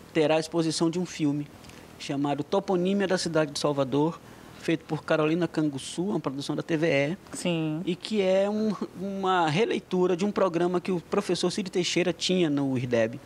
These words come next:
Speaker 2: Sim.
Speaker 1: no que hoje é a Rádio Educadora,
Speaker 2: Aham.
Speaker 1: onde ele explicava a origem dos nomes das cidades, é por que que Itapuã se chama Itapuã e por que que Itapuã não é pedra que ronca, por exemplo, que é uma coisa que todo mundo acha
Speaker 2: Não
Speaker 1: que é isso,
Speaker 2: é.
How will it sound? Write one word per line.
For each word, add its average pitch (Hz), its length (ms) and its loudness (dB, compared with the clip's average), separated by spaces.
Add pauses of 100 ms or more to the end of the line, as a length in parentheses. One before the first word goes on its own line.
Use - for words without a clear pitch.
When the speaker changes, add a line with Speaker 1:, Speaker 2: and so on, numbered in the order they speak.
(300)
Speaker 2:
Sim. 156 320 -2
Speaker 1:
no 135 180 2
que - 100 -2
hoje 131 180 2
é - 20 4
a 117 40 4
Rádio 123 220 0
Educadora, 120 580 -2
Speaker 2:
Aham. 185 340 0
Speaker 1:
onde 143 120 2
ele 156 100 0
explicava 160 640 0 (640)
a 131 120 4
origem 143 280 2
dos 135 140 -2
nomes 131 260 2
das 120 140 0
cidades, 123 640 0
é 117 80 -2
por - 160 -6
que 135 160 -4
que - 180 -12
Itapuã 127 580 -4 (500)
se - 220 -12
chama 127 260 0
Itapuã 127 640 -2
e 131 80 -2
por 127 160 -4
que 147 120 -2
que 135 80 -4
Itapuã 135 420 -2
não 131 180 0
é 131 60 0
pedra 127 340 -2
que 123 140 -8
ronca, 123 400 -6
por 113 160 -10
exemplo, 113 480 -10 (260)
que - 80 -10
é - 20 -4
uma 120 60 -6
coisa 127 160 -8
que - 60 -20
todo 156 180 0
mundo 151 160 0
acha 160 80 2
Speaker 2:
Não 285 80 4
Speaker 1:
que 339 80 2
é 311 40 4
isso, 277 140 4
Speaker 2:
é. 311 40 0